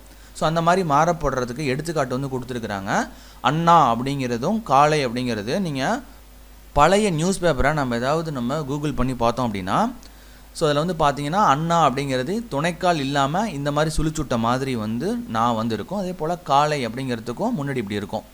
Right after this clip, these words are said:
ஆனா அதுவும் அண்ணா தான். இப்ப நம்ம பயன்பாட்டுல இருக்கிற துணைக்கால் யூஸ் பண்ற இதுவும் வந்து அண்ணா தான், காளை தான்.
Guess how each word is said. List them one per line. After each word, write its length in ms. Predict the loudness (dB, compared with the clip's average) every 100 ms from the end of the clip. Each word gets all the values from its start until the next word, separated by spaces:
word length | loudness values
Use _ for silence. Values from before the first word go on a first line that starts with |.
| -20 -20 -20 -20 -6
ஆனா 340 | -2 0 0 -2 -14 -16 0
அதுவும் 360 | 2 4 4
அண்ணா 300 | 2 2 0
தான். 320 | 2 0 -2
இப்ப 280 | -6 -2 2
நம்ம 220 | 2 2 2
பயன்பாட்டுல 440 | 2 2 0 0
இருக்கிற 320 | -2 -2 -2
துணைக்கால் 680 | -2 -2 -4 0 0 0 -6
யூஸ் 160 | -8 -8
பண்ற 420 | -6 -4 -4 -4
இதுவும் 340 | -4 -4 -4
வந்து 240 | -4 -2 0
அண்ணா 380 | 0 0 0 0
தான், 260 | -2 -4
காளை 360 | 2 2 2 0
தான். 200 | -2